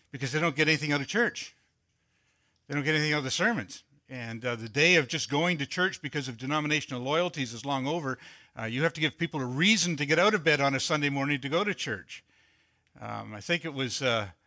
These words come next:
this, uh, online definition of preaching. It says to give religious or moral instruction, especially in a tedious manner.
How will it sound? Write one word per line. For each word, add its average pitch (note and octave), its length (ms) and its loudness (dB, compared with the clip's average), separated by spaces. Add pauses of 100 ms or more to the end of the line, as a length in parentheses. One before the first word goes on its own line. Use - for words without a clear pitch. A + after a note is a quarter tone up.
(540)
this, A#2+ 240 -6
uh, B2 180 2
online C#3 480 2
definition C#3+ 600 0
of A2+ 140 -6
preaching. E3 400 -2
It A#2+ 100 -4
says C#3+ 200 -6
to B2+ 80 -12
give B2 160 -4
religious C#3+ 460 0
or C#3 60 -2
moral C#3 260 2
instruction, C#3 480 -2
especially D#3+ 560 -2
in C#3+ 60 -6
a B2 80 -2
tedious F3 560 -4
manner. D#3 420 -2